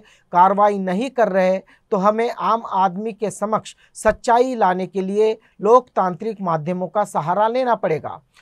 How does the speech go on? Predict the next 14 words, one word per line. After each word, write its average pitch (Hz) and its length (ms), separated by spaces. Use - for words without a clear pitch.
और 208 160
न्याय 226 280
पाने 196 320
के 185 160
लिए 190 300
न्यायपालिका 175 760
का 180 300
दरवाजा 160 640
खटखटाना 151 760
पड़ेगा। 247 520
एम्स 277 300
के 262 300
रेजिडेंट 220 580
डॉक्टर 202 520